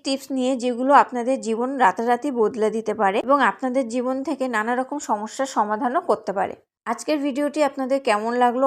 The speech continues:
অবশ্যই কমেন্ট করে জানাবেন। ভালো লাগলে লাইক ও শেয়ার করবেন এবং আমার চ্যানেলটি সাবস্ক্রাইব করে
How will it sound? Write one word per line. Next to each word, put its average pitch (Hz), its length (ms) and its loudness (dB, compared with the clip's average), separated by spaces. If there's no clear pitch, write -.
অবশ্যই 226 380 -2
কমেন্ট 262 280 -2
করে 254 220 2
জানাবেন। 254 460 -2
ভালো 214 280 -2
লাগলে 214 300 -2
লাইক 202 280 -2
ও 220 100 -2
শেয়ার 247 320 0
করবেন 269 420 0
এবং 220 200 -6
আমার 220 260 -4
চ্যানেলটি 214 380 -8
সাবস্ক্রাইব 220 580 -8
করে 240 160 -4